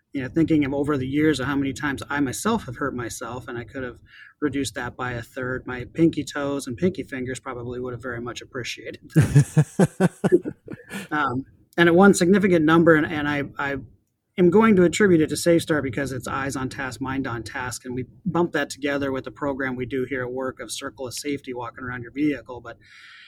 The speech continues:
Speaker 1: and granted, covid may be a partial factor in that, but over the last two years, we've seen a, a roughly three-quarter reduction in our preventable backing accidents specifically.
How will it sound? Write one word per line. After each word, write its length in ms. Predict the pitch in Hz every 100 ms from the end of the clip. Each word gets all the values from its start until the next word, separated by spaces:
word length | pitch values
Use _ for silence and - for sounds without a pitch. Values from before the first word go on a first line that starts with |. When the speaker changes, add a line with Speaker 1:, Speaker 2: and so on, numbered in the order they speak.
| - _
Speaker 1:
and 80 | 170
granted, 280 | 185 185 160
covid 260 | 190 175
may 160 | 156 165
be 140 | 151
a 60 | 139
partial 340 | - 175 -
factor 440 | 143 151 143 - 139
in 120 | 131
that, 180 | 131 -
but 100 | 135
over 120 | 131
the 60 | 127
last 260 | 127 127
two 100 | -
years, 300 | 135 139 131
we've 120 | 131 120
seen 280 | - 139 123
a, 140 | 123
a 100 | 139
roughly 420 | 135 170 160 123
three-quarter 480 | 117 - 135 - 139
reduction 580 | 127 120 127 123 - 120
in 180 | 135 127
our 120 | 120
preventable 580 | 110 - 127 135 123 110 -
backing 400 | 123 127 131 117
accidents 460 | 117 120 120 107
specifically. 800 | - - - 123 - - - -